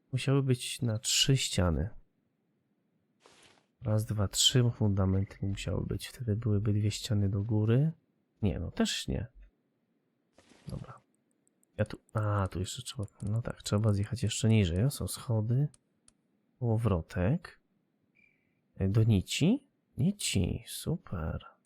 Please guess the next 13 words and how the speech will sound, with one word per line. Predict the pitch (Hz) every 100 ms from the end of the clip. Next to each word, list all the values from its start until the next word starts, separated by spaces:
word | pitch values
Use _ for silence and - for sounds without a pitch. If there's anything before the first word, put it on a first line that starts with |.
| _ _ - - 1017 - 1077 1077 1077 1077 _ _ _ _ _ _ _ _ _ _ _ _ _ _ _ _ _ _ _ _ -
No, | 110 147
powiem | 170 139 139 139 127
wam, | 117 113
że | 110 113 107 - _ _ _ _ _ _ _ _ _ -
ten | 104 98
sufit, | - 104 98 - 110
drewniany | 120 104 101 98
sufit, | - 104 -
dwa | - 95
rodzaje, | 101 98 110 143
zobaczcie, | 110 98 95 - -
sufitu | - - - 113
drewnianego. | 120 - 92 87 - -